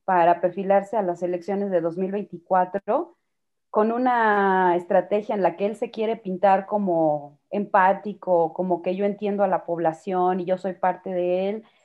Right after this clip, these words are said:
pues no se la compran y, y va a sonar muy mal lo que va a decir, lo que voy a decir, pero la verdad es que es muy cierto.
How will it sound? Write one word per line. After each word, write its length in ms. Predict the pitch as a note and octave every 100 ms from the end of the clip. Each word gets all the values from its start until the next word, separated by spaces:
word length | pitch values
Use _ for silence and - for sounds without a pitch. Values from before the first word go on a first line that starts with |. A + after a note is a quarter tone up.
| _ _ -
pues 140 | B3
no 160 | C4+ D4+
se 120 | F4
la 160 | D4+
compran 420 | - D#4 D#4+ B3+ -
y, 240 | G#3+ A3 -
y 80 |
va 100 | G#3
a 60 | A3+
sonar 380 | C4+ C#4 B3+ A#3+
muy 180 | A#3 A#3+
mal 200 | A3+ A3+
lo 100 | B3
que 80 | G#3
va 120 | G3
a 40 |
decir, 440 | G#3 G#3 G#3 G#3+ -
lo 160 | F#3+ E3+
que 80 | F#3
voy 100 | G#3
a 40 |
decir, 260 | G#3+ G#3+ G3+
pero 100 | F#3+
la 120 | E3+
verdad 180 | E3 F3
es 100 | F#3+
que 100 | F#3+
es 100 | F#3
muy 140 | F#3
cierto. 580 | F3+ _ A#3 D#4 D#4 -